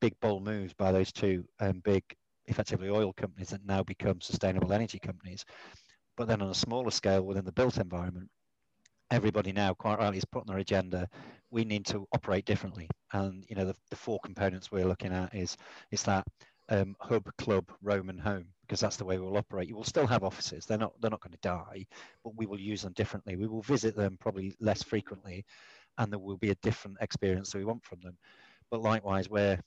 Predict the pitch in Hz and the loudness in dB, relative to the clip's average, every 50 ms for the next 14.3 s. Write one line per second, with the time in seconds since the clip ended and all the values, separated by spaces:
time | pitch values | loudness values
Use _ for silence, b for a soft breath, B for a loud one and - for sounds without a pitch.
0 | _ _ _ - 113 101 104 - - - 107 92 95 110 127 135 - - 110 95 | _ _ _ -6 -4 -4 -4 -4 -6 -10 -10 -8 0 0 0 0 2 2 2 2
1 | 90 87 - - - 92 87 - 101 - - - - - b b b b b b | 2 2 0 -2 -2 -2 -8 -8 -10 -10 -8 -6 -6 -8 b b b b b b
2 | 104 - - 101 110 110 92 87 92 - _ - - 143 139 127 - - 117 107 | -2 2 2 2 2 0 -2 -4 -6 -6 _ -10 -4 -2 -2 -2 0 0 2 2
3 | 104 98 - 101 - - - - 120 117 104 92 - - - 101 95 B B B | 2 2 0 -4 -8 -8 -6 -2 -2 -2 -2 -2 -4 -6 -6 -8 -10 B B B
4 | B B B B B B - 107 107 131 139 - 120 110 - 110 101 98 104 92 | B B B B B B -4 0 0 2 2 0 -2 -4 0 2 2 2 2 0
5 | 95 101 - - - 95 90 - - - 87 87 107 113 107 90 87 85 90 - | -2 -4 -4 -2 -2 -2 -2 -2 -6 -10 -6 -4 -2 -2 -2 -2 -4 -6 -8 -8
6 | - - 95 - - 104 95 95 95 98 - 98 95 104 117 113 - - 101 95 | -6 -6 -6 -6 -4 -2 -2 -2 -2 -4 -6 -6 -2 0 0 0 4 4 4 4
7 | 92 - - - - 98 98 95 92 95 95 - - - - 95 95 87 - 104 | 4 2 -2 0 2 4 4 4 4 2 0 -4 -8 -6 -6 -4 -2 0 2 2
8 | 101 98 - - 95 90 90 - 120 - - - 90 87 90 - 98 - _ _ | 2 0 -2 -4 -8 -8 -8 -10 -10 -4 -2 -2 -2 -4 -6 -14 -16 -18 _ _
9 | - 123 113 127 127 113 - 117 101 - - - - 131 123 - 147 117 104 - | -8 -8 -4 -4 -4 -4 -4 -6 -6 -6 -6 -6 -4 -6 -4 -2 -4 -6 -6 -2
10 | - 120 110 110 98 90 90 - 117 127 135 _ - 110 - 107 - 101 98 - | 0 2 2 2 2 -2 -8 -14 -16 -18 -16 _ -8 -8 -6 -4 -6 -6 -6 -4
11 | - - 98 95 92 87 90 _ B B B B B B 120 - - - 113 - | -2 2 2 2 2 0 -4 _ B B B B B B -4 -4 -6 -10 -10 -10
12 | - - - 131 120 104 101 92 90 87 - - - 101 90 - - 92 - - | -10 -6 -2 -2 0 2 2 2 2 0 -4 -8 -6 -6 -4 -2 -4 -4 -4 -6
13 | - - - - b b b b b b b - - 123 - - 117 104 - - | -12 -14 -14 -20 b b b b b b b 0 0 0 0 0 -6 -8 -6 -2
14 | - - - - - - | -4 -4 -4 -4 -10 -10